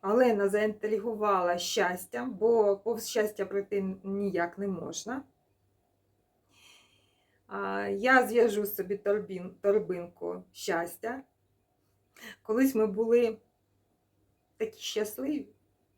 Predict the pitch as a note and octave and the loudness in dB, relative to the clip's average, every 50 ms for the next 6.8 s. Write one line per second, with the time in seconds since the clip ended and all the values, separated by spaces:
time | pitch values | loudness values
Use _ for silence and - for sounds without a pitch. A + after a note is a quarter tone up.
0 | _ _ _ _ _ _ _ _ _ _ _ _ _ _ G3 F3+ A3 A3+ A3+ A3 | _ _ _ _ _ _ _ _ _ _ _ _ _ _ 0 4 6 8 8 8
1 | G#3 G3 G3+ G#3+ G#3+ G#3 - G3+ G3 - - - - G3 F#3+ G#3 G3+ - - G#3 | 6 6 4 2 2 2 0 -6 -10 -12 -14 -16 -14 -10 -10 -8 -8 -8 -8 -8
2 | F#3 G3+ G#3 G#3 G#3 G3+ G#3 G3+ G3 F#3+ G3 G3 - F#3+ G3+ G3+ - G3 - - | -6 -4 -2 -2 -2 -2 -4 -6 -4 -4 -2 -4 -4 -6 -8 -10 -10 -12 -12 -10
3 | F#3 G3+ G3 G3 G3 - - - G3 F#3+ G3 F#3+ E3+ G#3 G#3 A#3+ C#4+ D#4 D4+ D4+ | -4 -4 -4 -4 -4 -6 -8 -6 -2 -2 -2 -2 -2 -2 0 0 0 0 0 -2
4 | - - G3 G3 G3 - - - A#3 G#3+ F3+ F#3 F#3 F#3+ G3 G3 - - F#3 F#3 | -6 -6 -6 -6 -6 -6 -8 -6 -6 -4 -4 -4 -2 -2 -2 -2 -4 -8 -12 -12
5 | - - B3 B3 A#3+ G#3 F#3+ F#3+ - G#3 G3+ - - G3 G3+ G#3 G3+ G3 G3 G3 | -12 -12 -10 -6 -4 -4 -4 -4 -6 -8 -8 -8 -8 -6 -6 -6 -6 -6 -6 -6
6 | G3 - G3+ G3 F#3+ F#3 F3+ E3+ - F3 F3 F3 F3 E3+ F3+ G3 | -4 -4 -4 -4 -4 -4 -6 -8 -10 -10 -10 -10 -10 -10 -12 -14